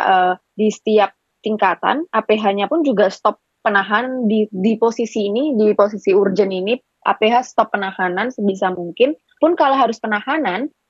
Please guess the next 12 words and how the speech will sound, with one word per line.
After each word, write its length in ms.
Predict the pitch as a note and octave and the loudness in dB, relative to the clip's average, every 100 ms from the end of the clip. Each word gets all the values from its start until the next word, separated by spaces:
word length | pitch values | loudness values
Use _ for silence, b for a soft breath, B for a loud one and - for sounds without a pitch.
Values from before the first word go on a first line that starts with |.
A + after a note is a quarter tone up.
| _ | _
diubah 800 | F#3+ A#3 A3+ A3 - C4+ G#3 - F#3+ | 0 2 4 2 2 2 4 2 2
bentuk 240 | G#3 - | 0 0
penahanannya. 640 | G#3+ G3 G3 F3+ F3+ F3 E3+ | 0 0 -2 -4 -4 -4 0
Karena 160 | G#3+ | 0
kan 160 | C4+ D4 | 2 0
penahanan 400 | C4 A#3 G#3+ C#4+ | -2 -2 -2 -2
sebenarnya 400 | B3+ C#4 E4 F#3+ | 0 0 2 0
nggak 80 | - | 0
cuma 400 | G#3+ F#3+ F#3+ F#3+ | 0 0 0 0
rutan 320 | G3+ B3 B3 | 0 0 0
kan 160 | F#3+ | -4
bentuknya. 480 | F#3 E3+ E3 - F3 | -4 -10 -16 -16 -16